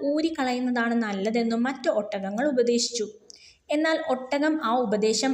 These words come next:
അവഗണിച്ചു. അഹങ്കാരത്തോടെ ഒട്ടകം മുന്നിൽ നടന്നു. അല്പസമയം കഴിഞ്ഞപ്പോൾ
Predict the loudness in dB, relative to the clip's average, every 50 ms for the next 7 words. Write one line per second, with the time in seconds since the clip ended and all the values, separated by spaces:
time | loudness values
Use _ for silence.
0 | 0 0 0 0 0 0 0 -2 -2 -2 -4 -4 -4 -4 -8 -10 -18 _ -20 -20
1 | -20 _ -20 -20 -20 -20 -20 -20 _ _ _ _ _ _ _ _ -20 -10 -4 -2
2 | 0 0 2 2 2 4 4 4 4 2 2 2 2 2 4 2 2 0 0 -2
3 | 0 2 2 2 2 2 2 2 2 4 4 2 2 0 0 0 0 -2 -4 -6
4 | -12 -14 -18 -20 -20 -20 _ _ -2 0 0 0 2 0 0 0 2 0 2 2
5 | 2 2 2 4 4 2 2 2 0 2 2 2 2